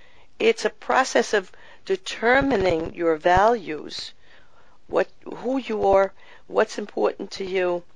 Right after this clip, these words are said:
and what you want to, uh, give to the world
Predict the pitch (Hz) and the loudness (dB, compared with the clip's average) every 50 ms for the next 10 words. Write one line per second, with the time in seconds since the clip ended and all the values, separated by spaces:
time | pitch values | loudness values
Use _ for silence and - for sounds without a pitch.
0 | - - - - - - - 170 175 170 165 175 190 190 - - 202 202 180 180 | -20 -20 -20 -20 -20 -6 -4 -2 -2 -2 2 2 2 2 2 -6 -6 -6 -4 -2
1 | 175 175 170 175 - - - 180 170 160 - - - - - 156 - - - 196 | -2 0 -2 -2 -4 -6 -4 -4 -4 -4 -6 -10 -6 -4 -4 -4 -4 0 0 0
2 | 185 - - - - 160 - 160 156 151 165 165 160 147 143 151 151 - | 0 0 -10 -12 -12 -10 -10 -10 -6 -2 0 2 4 4 2 2 -2 -8